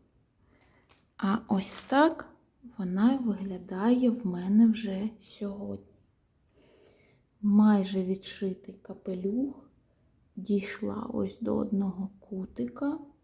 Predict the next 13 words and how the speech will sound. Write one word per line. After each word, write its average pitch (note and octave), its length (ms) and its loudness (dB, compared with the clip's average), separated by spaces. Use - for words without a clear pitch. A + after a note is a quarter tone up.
І A#3 100 4
тепер, A#3 580 -2
е, A#3+ 340 -4
від G#3 260 -2
нього A3+ 460 8
і A#3 240 0
рухаюся G3+ 960 -8
далі. - 500 -12
На G3+ 160 -2
сьогодні A#3 800 4
ось - 240 -8
це A#3+ 260 0
відшито G#3+ 880 -4